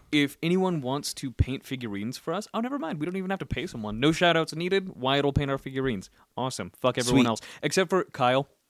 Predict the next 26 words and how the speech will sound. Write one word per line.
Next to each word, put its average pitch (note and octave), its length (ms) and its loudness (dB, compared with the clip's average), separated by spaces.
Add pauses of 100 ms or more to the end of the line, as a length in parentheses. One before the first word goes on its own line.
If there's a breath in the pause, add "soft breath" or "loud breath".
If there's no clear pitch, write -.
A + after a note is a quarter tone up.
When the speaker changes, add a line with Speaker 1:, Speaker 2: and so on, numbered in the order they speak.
Speaker 1:
if B2 120 -2
you're A#2+ 100 4
listening. B2+ 400 -2
I A2+ 60 -4
know A2 100 0
you A2 160 2
are. G#2+ 220 -2
Hello. A2 240 0 (420 loud breath)
Uh, A#2 240 4 (240)
you C3 140 -2
can B2+ 140 -2
paint A#2+ 200 -2
some A#2+ 120 -4
of A2 80 0
my G#2 120 -2
figurines G#2 440 -4
too, B2 160 -4
because G#2 240 -8
I G2 40 -6
know F#2 120 -8
you F#2 120 -8
like - 140 -12
to - 80 -14
do - 120 -12
that. - 140 -14 (300 loud breath)
Okay. D3 180 6